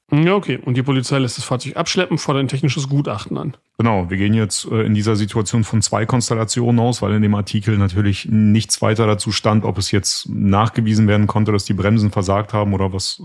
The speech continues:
Speaker 2: tatsächlich die Ursache war. Aber wir sprechen hier einfach von den typischen Konstellationen, dass entweder die Bremsen aus technischen, allerdings aus unvorhergesehenen Gründen versagt haben oder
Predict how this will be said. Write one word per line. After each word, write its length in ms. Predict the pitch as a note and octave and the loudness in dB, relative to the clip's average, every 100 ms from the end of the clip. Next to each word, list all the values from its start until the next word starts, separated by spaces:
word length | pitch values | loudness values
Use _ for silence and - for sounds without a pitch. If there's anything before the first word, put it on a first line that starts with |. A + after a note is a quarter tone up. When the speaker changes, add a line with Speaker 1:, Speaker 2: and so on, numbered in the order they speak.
| - - | -12 -8
Speaker 2:
tatsächlich 340 | G2 A#2 A#2 | -4 -2 -4
die 80 | - | -2
Ursache 420 | C#3 A2+ A#2 A2+ | 0 2 0 0
war. 220 | G#2+ A2 - - - - | 0 0 -2 -12 -16 -2
Aber 180 | G#2 G2 | 0 0
wir 80 | |
sprechen 280 | G2+ - G2 | -2 -2 -2
hier 100 | G#2 | -2
einfach 180 | G2+ G#2+ | -2 -2
von 120 | A2+ | 0
den 100 | G2+ | 0
typischen 380 | - A2 G#2+ A2 | 0 -2 -2 0
Konstellationen, 720 | A#2 G#2+ A2 G2 - A2+ B2+ | 0 0 0 0 2 2 4
dass 120 | G2+ | 2
entweder 360 | - A2 A#2+ A2 | 0 2 2 2
die 100 | G#2+ | 0
Bremsen 460 | F#2 A2 G#2+ A2 A2 | 2 2 4 2 2
aus 180 | G#2 | -2
technischen, 480 | - A#2 - A2 A2+ | -2 0 2 0 2
allerdings 460 | G#2 G2+ G#2 G#2+ - | 2 2 2 0 -2
aus 340 | G#2 G2+ - | -2 -2 -2
unvorhergesehenen 1000 | - G#2+ G#2 - G2+ G#2 G#2 G#2+ G#2+ G#2 | -2 0 0 2 2 2 2 4 4 4
Gründen 360 | F#2+ A#2+ C3 C#3 | 4 2 4 2
versagt 400 | B2 A2 A#2+ - | 2 2 0 0
haben 200 | B2 A#2 | 0 0
oder 440 | A2 B2 B2+ C3 | 2 4 4 2